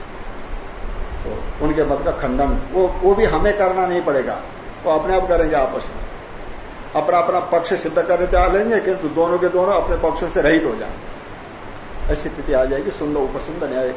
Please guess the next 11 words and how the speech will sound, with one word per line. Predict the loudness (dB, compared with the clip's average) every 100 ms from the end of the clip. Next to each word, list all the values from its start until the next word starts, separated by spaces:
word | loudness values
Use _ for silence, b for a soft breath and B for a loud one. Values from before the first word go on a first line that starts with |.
| -8 -8
युक्ति | -8 -6 -4
लग | -4 -4
जाएगी, | -4 -6 -8
यहाँ | -8 -10 -12 -10
उस | -8 -4
तरह | -4
से | -4
यहाँ | -8 -8
चलेंगे, | -10 -10 -6 -8 -8 -14 -14 -14 -12 -8 -8 -4
चतुर्थ | -2 -2 -4 -6
प्रकरण। | -6 -8